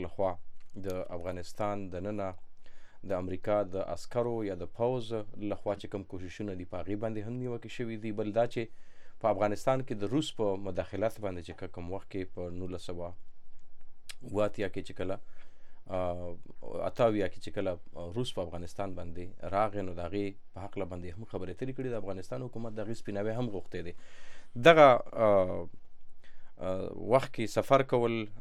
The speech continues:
د افغانستان او د امریکا ترمنځ، د حکومتونو ترمنځ دغه فاصلې داسې ښکاري چې، آه،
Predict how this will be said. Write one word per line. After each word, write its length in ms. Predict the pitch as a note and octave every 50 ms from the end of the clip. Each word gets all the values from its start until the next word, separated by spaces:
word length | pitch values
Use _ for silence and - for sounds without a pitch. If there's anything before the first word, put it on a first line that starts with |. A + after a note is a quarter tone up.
| - -
د 200 | A#2+ G#2 F#2+ G#2 G2 F#2+ F#2 F#2+ F#2+ - - - F2+
افغانستان 680 | F2+ F#2 F#2 F#2 F#2+ F#2 - - - A#2 A#2+ A#2 A#2 A#2
او 100 | A2 G2+
د 80 | F#2+ F#2+ F#2 F2+
امریکا 280 | F#2 F#2+ - - A2 G#2+
ترمنځ، 540 | - A2+ G#2 G2 G2 G2 G2+ G2 G2 G2 F#2 F#2 F#2+ F#2+ F#2+ F#2 F#2 - - - -
د 20 | F#2 F#2 F#2
حکومتونو 420 | F2+ F2+ F2+ F2+ - E3 D3+ A#2
ترمنځ 640 | - - G2 F#2+ G2 G2 G2 G2 G2 F#2+ G2 F#2+ F#2+ F#2+
دغه 140 | F#2+ F#2+ G2
فاصلې 420 | - - F#2+ F2+ - G2 G2 A2 A2+ G#2
داسې 180 | G2+ F#2+ - G#2 - -
ښکاري 280 | - A#2+ A#2 A#2 A2+ A2 -
چې، 100 | B2 A2+ A2 - - - - - - - - - - - - - -
آه، 220 | - F#2+ F#2+ F#2